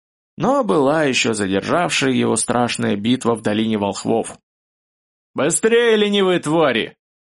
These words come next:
Вдоль цепи забегал надсмотрщик. Усталые ноги задвигались быстрее, ядовитая пыль вздымалась жёлтым облаком, забивала горло. Дорога прямо от причала медленно поднималась.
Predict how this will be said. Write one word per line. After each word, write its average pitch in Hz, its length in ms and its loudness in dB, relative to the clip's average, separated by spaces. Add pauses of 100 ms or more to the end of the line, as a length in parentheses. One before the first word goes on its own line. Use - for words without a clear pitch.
(300)
Вдоль 139 380 0
цепи 226 520 2
забегал 151 520 0
надсмотрщик. 175 800 -2 (280)
Усталые 226 500 2
ноги 208 320 0
задвигались 156 560 2
быстрее, 127 640 0 (340)
ядовитая 131 680 2
пыль 151 300 0
вздымалась 131 640 0
жёлтым 123 520 0
облаком, - 540 -4 (100)
забивала 117 560 0
горло. 117 540 -2 (520)
Дорога 165 560 0
прямо 160 460 -2
от 147 120 -6
причала 190 480 0
медленно 147 640 0
поднималась. 139 840 -4